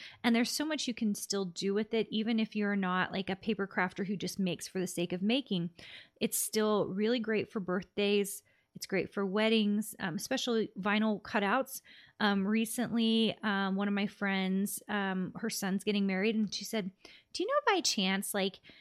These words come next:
if you know anyone who can cut out something like this?" And she sent me over this thing, and I was like, "Yes, I can cut one of those out for you." And she was like, "That's amazing." And I, I just don't see it going away because there's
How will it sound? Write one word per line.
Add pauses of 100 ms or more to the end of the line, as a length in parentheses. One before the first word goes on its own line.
(140)
if
you
know
anyone
who
can
cut
out
something
like
this?"
And
she
sent
me
over
this
thing,
and
I
was
like,
"Yes,
I
can
cut
one
of
those
out
for
you." (500)
And
she
was
like,
"That's
amazing." (420)
And (460)
I,
I
just
don't
see
it
going
away
because (140)
there's